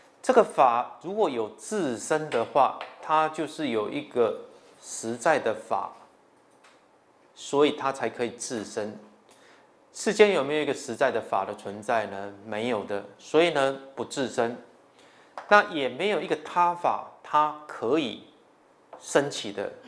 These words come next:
实在的他法。世间的法都是生灭的，都是无常的，都是缘起的。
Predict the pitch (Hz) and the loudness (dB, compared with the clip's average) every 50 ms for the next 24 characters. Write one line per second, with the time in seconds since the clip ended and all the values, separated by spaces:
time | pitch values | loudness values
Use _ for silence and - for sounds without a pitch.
0 | - - - - - - 123 135 156 - 190 160 135 123 - - - 131 127 127 | -20 -16 -10 -10 -6 -6 -6 0 4 4 4 4 4 -2 -8 -6 -4 -2 -2 -2
1 | 123 - 107 104 - - - - - _ - - - 233 214 196 220 202 185 156 | -2 -6 -8 -8 -8 -14 -20 -20 -20 _ -12 -6 -4 -4 4 4 4 4 4 0
2 | - 120 110 117 131 131 139 135 - - 151 143 147 151 160 143 117 98 - - | 0 -2 -2 -2 -4 -6 -8 -10 -2 -2 -2 -2 -2 -2 -2 -2 -2 -2 -4 -8
3 | - - - - - 165 143 151 156 - 120 117 139 143 - - 104 104 104 107 | -8 -14 -20 -6 -4 -4 -2 -2 -4 -4 -4 -6 -6 -6 -4 -4 -4 -4 -4 -6
4 | 107 107 135 127 123 123 123 113 110 107 110 110 107 117 143 - - - 120 98 | -4 -2 -2 -2 -2 -4 -6 -6 -4 -2 0 0 0 0 -2 -4 -6 -6 -6 -4
5 | 95 101 101 | -4 -4 -4